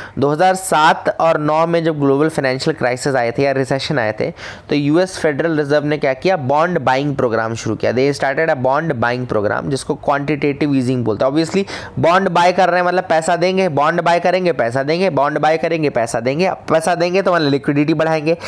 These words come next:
Liquidity बढ़ाएंगे मतलब growth को बढ़ाने के लिए था, ठीक है ना। तो कई, अ, funds मिलने के कारण कई investors जो थे उन्होंने bonds में, global bonds में, stocks में अप्लाई करना शुरू कर दिया। दो हज़ार तेरह में यूएस Federal Reserve ने re-, डिसाइड किया कि they will reduce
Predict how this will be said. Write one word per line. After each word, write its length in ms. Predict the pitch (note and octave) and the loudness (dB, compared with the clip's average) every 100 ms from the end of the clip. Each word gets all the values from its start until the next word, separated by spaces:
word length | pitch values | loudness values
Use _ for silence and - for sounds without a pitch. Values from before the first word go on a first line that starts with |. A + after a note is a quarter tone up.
| - - | -10 -4
Liquidity 400 | D3 C#3 D#3+ F3 | -2 0 0 0
बढ़ाएंगे 300 | F3 E3+ E3+ | 2 2 2
मतलब 240 | F3 F3 C3 | 2 0 0
growth 200 | C3+ D3 | 0 0
को 160 | - | -2
बढ़ाने 340 | C#3 B2+ B2 B2 | -2 -2 -2 -4
के 120 | A#2 | -2
लिए 100 | G#2+ | -4
था, 200 | - - - - - - | -4 -8 -10 -14 -14 -6
ठीक 80 | D3+ | -2
है 60 | |
ना। 140 | G3 - - - - | 0 -2 -6 -18 -2
तो 240 | D3+ D3 - | 0 0 0
कई, 260 | F3 G#3 | 0 0
अ, 80 | F3 E3+ E3 D#3+ C#3+ D3+ C#3 C3+ E2 A#1 C#3 | 0 2 4 4 4 4 4 2 0 -4 -8
funds 380 | - E3+ F3+ | -6 -4 -2
मिलने 180 | F3 E3+ | 0 2
के 80 | F3 | 0
कारण 260 | F3 E3 F3 | 0 -2 -2
कई 160 | E3 E3+ | -2 0
investors 460 | D#3+ D#3 - D#3+ | 0 0 0 0
जो 120 | D3+ | 0
थे 180 | C3 C#3+ | 0 0
उन्होंने 320 | F3 D#3 D#3+ | 0 0 0
bonds 420 | D#3 C3 C3+ C#3+ C#3 | 0 0 -2 -2 -2
में, 160 | C#3+ | 0
global 280 | C#3 C3+ C#3+ | 2 2 2
bonds 360 | C3 C3 C3 C#3+ | 0 -2 -2 -4
में, 80 | |
stocks 340 | C#3+ C3+ B2+ - | -2 -2 -4 -2
में 60 | C#3+ A#2+ | -2 0
अप्लाई 100 | A#2+ | 0
करना 260 | A2+ A#2 C3+ | 0 -2 -2
शुरू 260 | - A2+ | -2 -2
कर 160 | G#2 F#2+ | -2 -2
दिया। 240 | G2+ G2 - - - - - - | -2 -4 -6 -14 -12 -10 -6 0
दो 80 | |
हज़ार 200 | D#3+ G#3 | 2 2
तेरह 400 | G#3+ G#3 F#3+ A3 | 0 0 2 2
में 120 | B3 B3 | 2 0
यूएस 320 | F3 G3 F#3+ | 2 2 0
Federal 320 | F#3+ E3 F3 | -2 0 0
Reserve 340 | D#3 D3 D3+ | 2 2 2
ने 300 | C#3+ C#3+ G3+ | 2 0 0
re-, 100 | F#3+ | 0
डिसाइड 600 | C3 B2 B2 C3 D3+ F#3 F#3 | -2 0 -2 0 0 0 2
किया 160 | E3 | -2
कि 140 | E3 F3+ | 0 0
they 240 | E3 F3+ | 2 2
will 240 | D3+ C3 | 2 0
reduce 340 | B2+ E3 F3 | 2 2 4